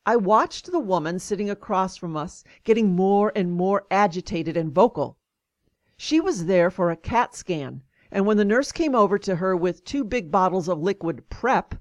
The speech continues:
for her to drink, the gal asked her in a tone that quickly escalated to a loud and irritated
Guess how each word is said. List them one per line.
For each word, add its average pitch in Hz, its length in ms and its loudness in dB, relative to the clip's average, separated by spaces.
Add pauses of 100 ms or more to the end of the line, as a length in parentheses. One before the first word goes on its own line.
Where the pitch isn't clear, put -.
(260)
for 208 140 4
her 220 160 4
to 214 180 -2
drink, 160 640 -6 (480)
the 175 120 -2
gal 196 380 2
asked 190 420 0
her 196 120 0
in 180 60 0
a 170 60 -2
tone 202 340 -2
that 185 180 2
quickly 302 500 -4
escalated 190 640 2
to 208 240 -8
a 185 160 2
loud 208 500 2
and 165 240 -2
irritated 220 640 -2